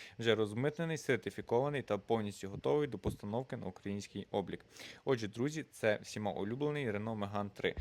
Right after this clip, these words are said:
Автомобіль дві тисячі дванадцятого року випуску, чистий, дві тисячі дванадцятий рік випуску. Е, на облік зареєстрований були також дві тисячі дванадцятим роком, тому що дуже часто,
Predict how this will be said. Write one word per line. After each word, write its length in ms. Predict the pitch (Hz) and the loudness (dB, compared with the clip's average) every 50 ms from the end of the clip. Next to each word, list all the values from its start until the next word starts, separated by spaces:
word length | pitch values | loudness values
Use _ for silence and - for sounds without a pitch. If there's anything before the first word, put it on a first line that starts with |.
| - - - - - | -6 -8 -8 -6 -2
Автомобіль 500 | - 107 - - 131 135 135 127 110 101 | -2 -2 0 0 -2 0 0 0 0 -2
дві 120 | 104 107 | -2 -4
тисячі 300 | - - 110 - - 110 | -2 -4 -4 -4 -4 -6
дванадцятого 520 | 107 107 110 107 104 101 - - 101 104 101 | -2 -2 0 0 0 -2 -2 -4 -4 0 0
року 220 | 98 92 - 101 | 0 0 0 0
випуску, 460 | 101 101 95 - 120 - - - 135 | 2 2 0 0 -4 -8 -4 -4 -4
чистий, 560 | - - - - 104 95 - - - 127 156 - - - - - - - - | -4 -4 -2 -2 -2 -2 -2 -2 -4 -4 -4 -6 -10 -18 -18 -18 -20 -16 -10
дві 100 | - 104 | -10 -6
тисячі 280 | 92 - 139 - - 123 | -4 -4 -4 -4 -4 -6
дванадцятий 460 | 107 104 98 110 120 113 - - 113 | -2 -2 -2 -2 -2 -4 -4 -4 -2
рік 180 | 110 113 - - | -2 -2 -2 0
випуску. 420 | 104 92 - 95 - - - - - - - - - - - | -2 -2 -2 -4 -16 -14 -16 -16 -16 -18 -20 -20 -20 -12 -6
Е, 200 | - 107 101 101 | -2 -2 0 0
на 260 | 101 107 120 131 135 123 | 0 2 2 2 2 2
облік 420 | - 104 104 98 117 139 156 - | 2 2 0 2 0 -4 -6 -4
зареєстрований 640 | 117 117 104 104 - - - 104 120 135 123 107 | 0 0 0 0 0 0 0 0 2 2 0 -2
були 200 | 95 98 107 113 | -2 0 0 0
також 320 | 104 - - - 110 117 113 | 0 -2 -2 2 2 2 2
дві 140 | 101 95 90 | 0 -4 -4
тисячі 280 | - 120 113 - 110 | -6 -6 -8 -8 -6
дванадцятим 460 | 101 101 98 98 101 - - - 101 | -4 -2 -2 -2 -2 -4 -6 -4 -2
роком, 240 | 95 92 - - - | -2 -2 -2 -4 -10
тому 220 | - - 113 117 110 | -8 -6 -6 -6 -6
що 140 | - - | -6 -8
дуже 260 | 101 101 120 113 104 92 | -4 -2 0 0 0 0
часто, 400 | - 131 147 151 - - 160 | 2 2 2 2 2 -2 -6